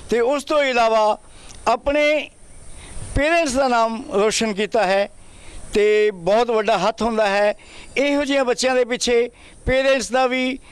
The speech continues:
ਤੇ ਟੀਚਰਸ ਦਾ ਵੀ। ਪਰੰਤੂ ਸਭ ਤੋਂ ਵੱਡੀ ਗੱਲ ਹੈ ਕਿ ਫਖਰ ਇਸ ਗੱਲ ਦਾ ਹੈ ਕਿ ਮਿਹਨਤ ਹਰ ਕਿਸੇ ਦੀ ਆਪਣੀ ਹੁੰਦੀ ਹੈ। ਬਿਨਾਂ ਮਿਹਨਤ ਤੋਂ ਨਾ ਪੇਰੈਂਟਸ ਹੀ ਕੁਛ ਕਰ ਸਕਦੇ ਨੇ, ਨਾ ਟੀਚਰ ਹੀ ਕੁਛ ਕਰ ਸਕਦੇ ਨੇ।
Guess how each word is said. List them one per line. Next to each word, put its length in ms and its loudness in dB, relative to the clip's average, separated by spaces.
ਤੇ 120 0
ਟੀਚਰਸ 380 -2
ਦਾ 140 0
ਵੀ। 220 -2
ਪਰੰਤੂ 320 0
ਸਭ 240 0
ਤੋਂ 180 0
ਵੱਡੀ 280 0
ਗੱਲ 180 2
ਹੈ 260 2
ਕਿ 220 0
ਫਖਰ 500 0
ਇਸ 200 2
ਗੱਲ 160 0
ਦਾ 100 2
ਹੈ 160 2
ਕਿ 320 2
ਮਿਹਨਤ 340 0
ਹਰ 100 2
ਕਿਸੇ 240 -2
ਦੀ 100 -2
ਆਪਣੀ 380 -2
ਹੁੰਦੀ 240 -2
ਹੈ। 80 -2
ਬਿਨਾਂ 320 0
ਮਿਹਨਤ 280 0
ਤੋਂ 260 -2
ਨਾ 180 2
ਪੇਰੈਂਟਸ 440 -2
ਹੀ 60 -2
ਕੁਛ 160 -4
ਕਰ 180 0
ਸਕਦੇ 320 -2
ਨੇ, 200 -2
ਨਾ 120 0
ਟੀਚਰ 260 -4
ਹੀ 120 2
ਕੁਛ 220 -2
ਕਰ 180 0
ਸਕਦੇ 320 0
ਨੇ। 140 -2